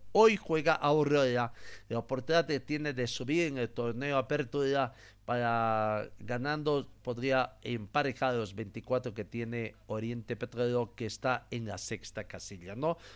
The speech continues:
Bueno, los equipos cochaminos tratando de recuperar. Pipo Jiménez de Wisterman fue el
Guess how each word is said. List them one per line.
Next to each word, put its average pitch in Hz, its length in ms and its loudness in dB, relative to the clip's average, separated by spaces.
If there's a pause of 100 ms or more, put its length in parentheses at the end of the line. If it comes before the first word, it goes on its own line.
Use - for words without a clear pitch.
Bueno, 113 300 -2
los 107 300 0 (100)
equipos - 400 -2
cochaminos 156 680 2
tratando 120 480 -2
de 110 160 -2
recuperar. 101 600 -8 (480)
Pipo 240 360 4
Jiménez 160 800 2 (200)
de 120 160 -2
Wisterman 151 440 0 (120)
fue 143 320 6 (160)
el 110 600 0